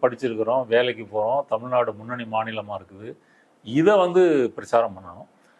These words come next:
மத்தபடி சீமான் அவதூறு பண்ணிட்டாரு அப்படின்றத நீங்க வந்து கொண்டு போய் பிரச்சாரம் பண்ணதுன்னா, இப்ப நீங்க சொன்ன இயக்கங்கள்லாம் பண்ணியிருக்கிறாங்க. பண்ணி வந்து ஒரு அரசியல் முன்னணியாளர்கள், ஓரளவு டிபேட் பார்க்குறவங்க, YouTube சேனல் பார்க்குறவங்க,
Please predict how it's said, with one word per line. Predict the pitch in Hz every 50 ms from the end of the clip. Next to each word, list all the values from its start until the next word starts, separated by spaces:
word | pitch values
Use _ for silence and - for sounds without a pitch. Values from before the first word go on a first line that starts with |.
| _ _ _ -
மத்தபடி | 127 139 202 208 226 226
சீமான் | 202 - - - 175 208 233 220 220 214 214 196
அவதூறு | 175 147 156 190 190 208 196 190
பண்ணிட்டாரு | 175 165 160 156 - 160 156 151 160 165
அப்படின்றத | 151 139 135 147 151 156 151 156 156 147 151
நீங்க | 139 139 131 127 123
வந்து | 120 123 131 143 143 135 127 123 117 110 -
கொண்டு | 117 113 123 120
போய் | 135 131
பிரச்சாரம் | - - 110 - - 131 131 131 120
பண்ணதுன்னா, | 117 117 104 104 107 135
இப்ப | 165 160 135
நீங்க | 131 135 135 123
சொன்ன | - - 139 151 151
இயக்கங்கள்லாம் | 139 135 151 156 156 143 139 131 135 156 156 -
பண்ணியிருக்கிறாங்க. | 131 135 175 190 170 139 135 120 107 98 - _ _ _ _ _ _ _ _ _ _ _ _
பண்ணி | - 120 156 196 220 202
வந்து | 180 147 123 110 101 104 113 123 139 - - _ _ _ _ _ _ _ _ _ _ -
ஒரு | - 131 147 151 131
அரசியல் | 123 143 190 - - 208 202 202 190 165
முன்னணியாளர்கள், | 156 156 165 165 165 160 156 151 151 151 143 147 170 175
ஓரளவு | 165 143 135 139 151 156 156 151 156 165 165 160
டிபேட் | 131 135 131 156 160 160 165
பார்க்குறவங்க, | 151 139 135 135 139 131 127 131 131 135
YouTube | 135 131 139 151 143 147 139
சேனல் | 127 131 131 127 123 120
பார்க்குறவங்க, | 110 120 117 113 120 117 113 110 107 104 107 110 120 131